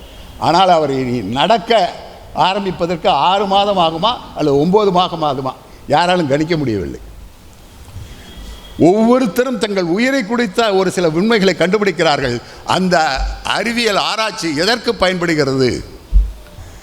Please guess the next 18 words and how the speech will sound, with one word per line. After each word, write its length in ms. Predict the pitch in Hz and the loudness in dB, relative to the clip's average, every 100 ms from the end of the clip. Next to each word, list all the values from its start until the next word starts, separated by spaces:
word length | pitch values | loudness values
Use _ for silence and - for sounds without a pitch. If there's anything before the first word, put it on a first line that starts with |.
| - - 151 | -12 0 0
மக்கள் 340 | 190 220 185 | 2 -2 0
சேவைக்கு 380 | 208 254 262 240 190 | 0 2 2 0 0
பயன்படுகிறதா 600 | 196 190 190 170 160 170 143 - - - - - 160 | 0 0 -2 0 0 -2 -2 -10 -16 -20 -20 -4 -2
என்ற 140 | 165 143 - | 0 0 2
கேள்வியை 440 | 208 240 233 214 185 165 | 2 2 2 2 4 4
எழுப்பிக் 360 | 220 190 202 190 | 2 0 0 0
கொண்டு 220 | 175 170 139 - - - | 2 2 2 -2 -12 -2
தன்னுடைய 320 | 160 165 156 131 - | 2 2 2 0 2
தொழிலை 400 | 165 190 226 214 - 160 | 2 2 2 0 0 -2
தொடங்கிய 400 | 165 190 180 151 135 | 0 0 0 0 0
அவர், 280 | 160 214 190 123 - - - - - - - - - - - - - 98 | 2 0 0 -4 -14 -18 -20 -20 -20 -20 -20 -20 -20 -20 -20 -18 -4 0
வாழ்க்கையில் 540 | 202 196 190 175 151 147 147 | 0 0 0 0 0 -2 0
தொடக்கத்திலேயே 880 | 180 220 233 214 214 190 175 175 147 - - - - - - - - - - - 139 | 0 0 -2 0 0 0 0 0 -2 -8 -16 -18 -18 -20 -20 -20 -20 -20 -20 -4 0
பாரதி 360 | 190 202 190 - | 0 -2 -4 -2
சொன்னதைப் 380 | 170 170 165 143 | -2 0 -2 0
போல 140 | 170 165 117 90 - - | 0 2 -2 -6 -14 -12
இந்த 140 | 107 120 - | -6 -2 -2
சமுதாயம் 560 | 190 220 214 170 127 | 0 0 0 -2 -6